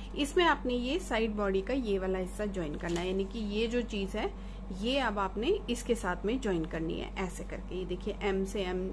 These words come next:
ज्वाइन करना है और यहाँ से एन से एन ज्वाइन करना है। तो अब आपने क्या करना है, देखिए, ये वाला जो हिस्सा है,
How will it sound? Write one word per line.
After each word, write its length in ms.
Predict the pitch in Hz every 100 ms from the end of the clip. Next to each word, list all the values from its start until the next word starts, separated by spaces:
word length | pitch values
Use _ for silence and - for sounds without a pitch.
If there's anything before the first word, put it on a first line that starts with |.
| 185
ज्वाइन 240 | 196 190 180
करना 300 | 196 190 190
है 200 | 240 392 - - -
और 100 | 180
यहाँ 260 | 170 190 180
से 220 | 180 180 -
एन 200 | 185 175
से 180 | - 226
एन 280 | - 165 -
ज्वाइन 220 | - -
करना 300 | - - -
है। 160 | - - - - -
तो 80 | -
अब 160 | 233 240
आपने 260 | 262 269
क्या 180 | 262 262
करना 220 | 247 220
है, 80 | 214
देखिए, 240 | 208 208 214
ये 240 | 202 220
वाला 200 | 240 240
जो 160 | 233 240
हिस्सा 320 | 226 - 233
है, 240 | 220 247